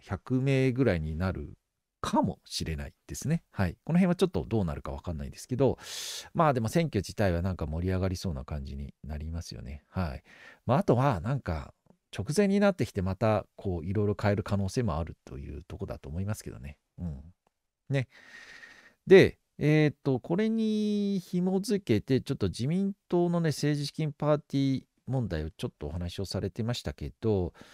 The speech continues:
だから結局、ああいうせこいことする背景には、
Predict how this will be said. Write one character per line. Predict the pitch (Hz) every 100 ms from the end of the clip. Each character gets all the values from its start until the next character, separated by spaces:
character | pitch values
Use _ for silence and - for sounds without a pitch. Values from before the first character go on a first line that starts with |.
| - _
だ | -
か |
ら | 120
結 | - 117 -
局、 | 214 - 311 110 - -
あ | 151 226
あ |
い | 247 294
う | 233
せ | - 185
こ | 370
い | 359
こ | 117
と | 101
す | -
る | 113
背 | - 156
景 | 135 - 82
に | 85
は、 | 110 107 71